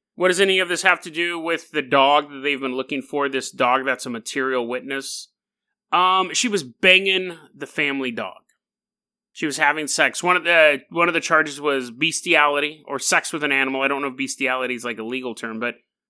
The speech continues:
and then cruelty to animals, 'cause she was banging the family dog. Just to make everything even worse, at this point, where we've put our donuts down,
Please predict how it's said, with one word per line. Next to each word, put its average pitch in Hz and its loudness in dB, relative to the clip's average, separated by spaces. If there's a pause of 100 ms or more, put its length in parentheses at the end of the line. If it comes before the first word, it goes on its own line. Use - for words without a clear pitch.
and 151 0
then 143 0
cruelty 165 -4
to - -8
animals, 127 -4
'cause 139 -8
she 190 -4
was 156 -8
banging 190 4
the 220 0
family 185 0
dog. 110 -6 (360)
Just 233 0
to 311 2
make 311 4
everything 220 2
even 180 -2
worse, 131 -4 (400)
at 156 -4
this 165 -2
point, 165 0
where 147 -4
we've 143 -4
put 165 2
our 151 4
donuts 139 -2
down, 120 -2